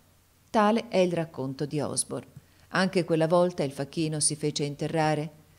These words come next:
La nuova esperienza poteva essere decisiva. Ecco cosa accadde. Quindici giorni dopo la visita del fakiro al loro campo, gli ufficiali inglesi arrivarono a Lahore. Scelsero un luogo che parve loro favorevole, fecero costruire una tomba in muratura con una cassa di legno ben solida e chiesero del fakiro.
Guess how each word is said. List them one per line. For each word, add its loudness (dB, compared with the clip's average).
La -4
nuova 0
esperienza -2
poteva -6
essere -2
decisiva. -4
Ecco 0
cosa 0
accadde. -10
Quindici 2
giorni 2
dopo 2
la 0
visita 0
del -2
fakiro -2
al -2
loro -2
campo, -2
gli -4
ufficiali 0
inglesi 4
arrivarono 0
a 0
Lahore. 2
Scelsero 2
un 0
luogo 4
che -4
parve -4
loro -2
favorevole, 2
fecero 2
costruire 0
una 0
tomba -2
in -2
muratura -2
con -4
una -4
cassa -2
di -4
legno -4
ben -4
solida 2
e -2
chiesero -2
del -4
fakiro. -6